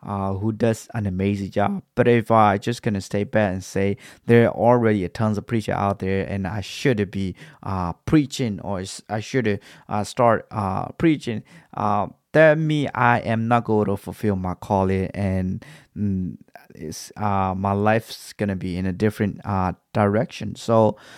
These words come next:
yes, and I do believe that I'm unique, uh, although, you know, we proclaim and preach the same gospel,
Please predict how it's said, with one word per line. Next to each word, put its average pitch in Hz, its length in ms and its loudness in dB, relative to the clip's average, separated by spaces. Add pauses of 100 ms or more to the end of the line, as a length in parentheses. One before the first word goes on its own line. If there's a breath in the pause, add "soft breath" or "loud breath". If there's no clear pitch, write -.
(220 loud breath)
yes, 151 460 0 (200)
and 120 320 2
I 110 120 4
do 139 160 2
believe 127 320 0
that 110 140 2
I'm 98 240 0
unique, 101 460 -2 (220)
uh, 101 320 0
although, 117 440 2 (200)
you 98 140 -4
know, 98 160 0
we 98 160 0
proclaim 98 720 -2 (200 soft breath)
and 92 540 -2
preach - 340 -4
the 104 100 -6
same 101 340 -2
gospel, 104 640 -2